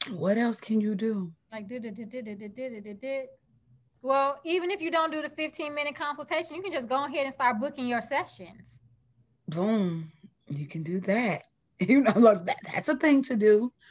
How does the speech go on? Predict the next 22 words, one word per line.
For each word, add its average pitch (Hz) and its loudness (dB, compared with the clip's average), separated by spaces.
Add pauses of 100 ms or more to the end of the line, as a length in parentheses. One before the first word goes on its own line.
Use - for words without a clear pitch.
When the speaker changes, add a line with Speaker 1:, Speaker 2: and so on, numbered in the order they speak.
(240)
Speaker 2:
That's 208 -6
a - 2
Speaker 1:
Um, 294 6
Speaker 2:
thing. - -8
Speaker 1:
so 311 8
there's 311 4
multiple 240 8
things. 202 4
You 233 4
can 233 4
also 233 6
check 226 2
out 220 4
our 190 6
website 202 8
and 196 -2
subscribe 175 0
for 240 -2
that 190 4
as 226 -6
well. 165 -6 (640)
Um, 185 6